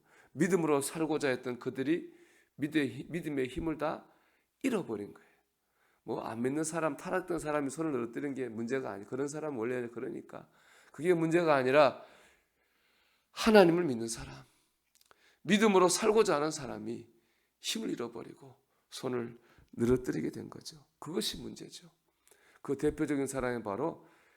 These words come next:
요시아 왕이었습니다. 말씀드린 것처럼 요시아 왕은 여덟 살 나이에 어릴 때 왕이 올랐습니다. 근데 자라면서 보니까 나라 꼴이 너무 안 좋습니다. 요시아는 참 믿음이 좋았거든요.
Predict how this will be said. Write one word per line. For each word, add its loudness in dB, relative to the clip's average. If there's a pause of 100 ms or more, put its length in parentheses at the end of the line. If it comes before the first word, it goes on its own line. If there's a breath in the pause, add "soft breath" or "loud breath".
(200 soft breath)
요시아 2
왕이었습니다. -6 (480 soft breath)
말씀드린 2
것처럼 0
요시아 2
왕은 0
여덟 4
살 0
나이에 0 (460 soft breath)
어릴 -2
때 -2
왕이 4
올랐습니다. -6 (100)
근데 -16
자라면서 4
보니까 -4 (560 loud breath)
나라 -4
꼴이 -6
너무 -4
안 -6
좋습니다. -12 (500)
요시아는 -4
참 -14
믿음이 -2
좋았거든요. -8